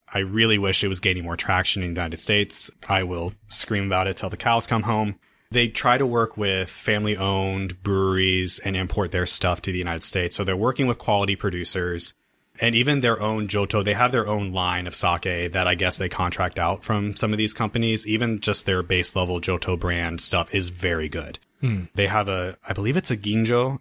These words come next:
Speaker 1: and a Nigori that are sold at Wegmans. I also got this from Wegmans, the Banryu.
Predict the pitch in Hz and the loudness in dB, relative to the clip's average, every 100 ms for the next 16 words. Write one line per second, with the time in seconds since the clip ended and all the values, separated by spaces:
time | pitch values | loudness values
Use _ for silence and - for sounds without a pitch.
0 | - 104 98 95 92 98 95 95 95 92 | -2 0 0 -2 0 2 2 2 2 2
1 | 95 101 107 104 92 - - 101 - 98 | 2 2 2 2 0 -2 -4 0 2 2
2 | 101 92 85 90 90 90 101 98 107 98 | 2 0 -2 -2 -4 0 2 2 2 0
3 | 92 95 - 92 87 85 87 90 92 92 | 0 0 -2 -2 -2 -2 -2 -4 -2 0
4 | 98 95 87 | 0 -2 -2